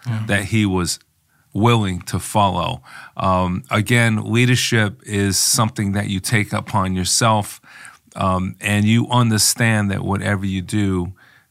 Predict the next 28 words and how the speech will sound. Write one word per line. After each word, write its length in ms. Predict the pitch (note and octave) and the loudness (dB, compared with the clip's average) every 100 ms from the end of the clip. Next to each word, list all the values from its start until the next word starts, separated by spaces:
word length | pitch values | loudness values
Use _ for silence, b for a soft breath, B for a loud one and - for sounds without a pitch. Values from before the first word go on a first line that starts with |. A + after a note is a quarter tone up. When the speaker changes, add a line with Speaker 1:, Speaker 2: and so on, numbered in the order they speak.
| - | -8
Speaker 2:
uh, 240 | F#2 F#2 F2+ | -4 -2 -2
you 380 | G2+ A2 G#2+ G#2 | 0 2 2 2
are 320 | G2+ F#2+ F#2 | 0 0 -2
reflecting, 1000 | F2 F#2 G2+ F#2+ - G#2+ A2 G2+ G2 F#2 | -6 -2 -2 -2 -2 0 0 0 -4 -2
especially 440 | F2+ - G#2 - G2 | -2 0 -2 0 -2
as 100 | F2 | -2
a 60 | F2+ | -4
believer 480 | - F#2 F2+ E2+ | -2 0 0 0
of 60 | E2+ | -4
Jesus 380 | F#2+ F2+ E2 D#2+ | -4 -4 -4 -6
Christ. 520 | - G2+ F2 - - B B B B | -2 0 0 -4 -10 B B B B
Um, 480 | - F#2+ F2+ F2 - - _ B B B B B B _ _ - | -2 0 0 -2 -8 -14 _ B B B B B B _ _ 0
you 120 | B2+ | 2
know, 100 | B2 | 4
in 140 | B2 | 4
the 80 | A#2+ | 4
lead 280 | A#2+ C3+ C3 | 4 4 2
tip, 380 | - A2+ G2+ - - | 2 2 2 -4 -4
I 140 | G#2+ G2+ | 0 2
write 400 | G#2+ G#2+ G#2 - | 4 2 0 -2
that 200 | G2+ G2 | -2 0
my 220 | G#2 G2 | 0 0
wife 500 | G2 G#2+ G#2+ - - - | 2 2 2 -2 -12 -6
and 440 | G2 F#2+ F#2+ F#2 F#2 | -2 0 0 -2 -2
me 340 | G2+ G2+ G2 | 0 2 2
have 180 | G2+ F#2 | 2 0
been 100 | F#2 | -2
fortunate 720 | - - B2 B2+ - F2 F2+ | -4 0 2 2 -2 -4 -4